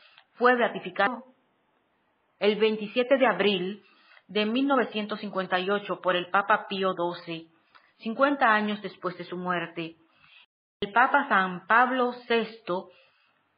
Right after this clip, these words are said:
la canonizó el veintisiete de enero de mil novecientos setenta y cuatro en la homilía de la misa de canonización.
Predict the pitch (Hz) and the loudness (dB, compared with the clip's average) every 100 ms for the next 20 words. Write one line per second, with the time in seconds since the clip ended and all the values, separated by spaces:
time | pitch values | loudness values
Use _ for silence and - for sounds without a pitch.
0 | _ _ _ _ - 220 214 220 220 220 | _ _ _ _ -2 0 2 0 0 -2
1 | 233 240 240 226 233 226 233 220 214 202 | 0 0 -2 -2 -2 0 0 0 2 2
2 | 190 196 233 240 233 220 226 220 220 214 | 0 -2 -2 -2 -4 -8 -6 -2 -2 0
3 | 196 202 214 208 196 190 190 190 220 220 | -2 2 0 0 -2 -4 -6 -2 0 2
4 | 208 190 208 214 214 208 190 180 180 170 | 2 0 -4 -4 -4 -2 -6 -6 -10 -10
5 | 170 - 170 160 156 | -12 -10 -10 -10 -12